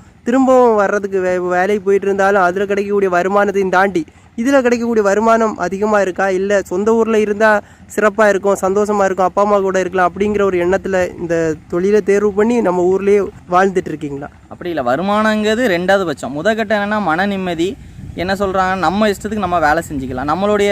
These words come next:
Speaker 2: வேலையா இரு-, ஒரு இடத்துல ஓனரா இருக்கிறதுக்கும் வேலைக்காரங்களுக்கும் வித்தியாசம் இருக்கும். நம்ம என்னன்னா ரொட்டேட் வாழ்க்கை தான் வாழ்ந்துட்டு இருக்கோம் சென்னையில. என்னன்னா காலையில எந்திரிச்சோமா, குளிச்சோமா,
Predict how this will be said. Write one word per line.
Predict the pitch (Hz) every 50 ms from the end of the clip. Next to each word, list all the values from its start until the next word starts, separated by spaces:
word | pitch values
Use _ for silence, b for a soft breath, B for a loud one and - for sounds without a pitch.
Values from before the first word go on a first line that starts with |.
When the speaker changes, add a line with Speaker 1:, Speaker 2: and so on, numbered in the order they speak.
| 196 185
Speaker 2:
வேலையா | 180 175 180 185 196 190 190
இரு-, | 185 180 151 147 151
ஒரு | 156 165 175 180 175 175 170 165
இடத்துல | 165 180 - 214 208 208 185 165
ஓனரா | 170 180 196 202 196 196
இருக்கிறதுக்கும் | 190 185 175 185 180 175 170 196 196 170
வேலைக்காரங்களுக்கும் | 156 165 175 180 175 175 175 170 165 175 180 180
வித்தியாசம் | 165 143 - 160 156 - 151 127
இருக்கும். | 120 - 127 - b b b b b b
நம்ம | - 180 202 220 214
என்னன்னா | 214 214 220 226 233
ரொட்டேட் | 214 190 180 175 190 214 202 208
வாழ்க்கை | 202 185 180 180 180 175
தான் | 185 180 175
வாழ்ந்துட்டு | 160 156 156 151 147 147 139
இருக்கோம் | 123 131 127
சென்னையில. | - 139 127 123 120 117 110 110 110 b b b b b b -
என்னன்னா | 180 180 190 190 190 196 196
காலையில | 190 185 180 185 190 190 190 196 190 180
எந்திரிச்சோமா, | 175 165 - 185 185 185 180
குளிச்சோமா, | 185 185 180 - 185 180 180 185 185